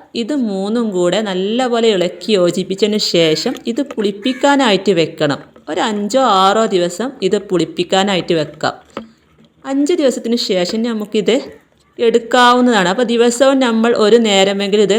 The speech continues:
നല്ലപോലെ ഇളക്കി കൊടുക്കണം. അപ്പോൾ ഞാനിത് മൂടി വെച്ച് ഒരു തണലുള്ളൊരു ഭാഗത്തോട്ട് മാറ്റി വെക്കുകയാണ്. അങ്ങനെ ഞാൻ അഞ്ച് ദിവസം കഴിഞ്ഞ് പുളിപ്പിച്ച് വെച്ച കടലപ്പിണ്ണാക്കിൻ്റെ ജൈവ സ്ലറിയാണിത്.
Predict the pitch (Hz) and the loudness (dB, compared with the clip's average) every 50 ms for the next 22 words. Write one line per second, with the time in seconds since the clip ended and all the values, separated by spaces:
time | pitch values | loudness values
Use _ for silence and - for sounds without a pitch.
0 | 226 196 175 175 180 202 233 247 233 202 180 180 202 247 311 - - 277 277 269 | 0 0 0 0 0 2 0 0 0 0 2 2 2 0 -2 -4 -4 0 0 2
1 | 269 269 269 - 311 294 - 240 190 170 170 165 - 175 165 156 151 - - - | 2 0 0 -2 -4 0 4 4 4 4 4 0 0 0 -2 -2 -4 -6 -12 -18
2 | - 196 - 214 190 190 185 190 196 202 185 226 294 - - - - 190 185 185 | -20 -14 -12 -10 -8 -6 -6 -6 -6 -2 -2 -2 -2 -2 -8 -12 -10 -8 -8 -6
3 | 202 220 240 254 233 208 180 185 - - 220 202 190 208 - - 202 185 180 196 | -4 -2 -2 0 0 0 -2 -2 0 0 0 0 0 -4 -2 -2 -2 0 0 0
4 | 226 247 240 214 202 208 190 190 170 165 165 170 175 175 - 180 180 180 - 285 | 0 2 2 2 2 2 2 4 2 4 2 0 -2 0 0 0 0 2 0 0
5 | 277 277 262 269 269 277 277 247 196 190 - 175 156 170 160 151 143 131 135 - | 2 4 2 2 2 2 2 2 0 0 -2 -2 0 0 0 0 -2 -2 -6 -10
6 | - _ _ _ _ _ _ - _ _ _ _ _ _ _ _ _ _ _ _ | -16 _ _ _ _ _ _ -20 _ _ _ _ _ _ _ _ _ _ _ _
7 | _ _ _ - 311 302 311 330 330 339 330 311 302 285 285 277 285 - 226 220 | _ _ _ -6 -4 -4 -2 -2 -2 0 0 2 2 2 2 2 0 -2 -2 0
8 | 220 220 269 254 254 240 233 233 - 247 240 233 233 208 185 185 185 190 190 208 | 0 0 0 2 2 2 2 2 0 -4 -2 -2 0 0 0 0 0 0 0 -2
9 | 254 294 302 - - - - - _ 196 190 190 196 190 - 240 226 226 - 277 | -2 -2 -4 -6 -14 -20 -20 -14 _ -2 0 0 -2 -2 -4 -6 -4 -2 -2 0
10 | 262 233 208 185 180 - - - 254 285 262 226 190 180 175 175 180 180 180 - | 0 2 2 2 0 -2 -4 -4 -4 -2 -2 0 0 2 2 2 0 -2 0 0
11 | 190 190 190 190 196 190 208 202 202 220 202 175 - 185 175 170 170 175 208 208 | 0 0 2 0 -2 -2 -2 0 0 0 0 2 2 4 4 4 4 2 0 0
12 | - - 180 175 165 165 185 208 208 190 175 165 165 165 160 | 0 0 2 2 4 4 4 4 4 2 2 2 0 0 0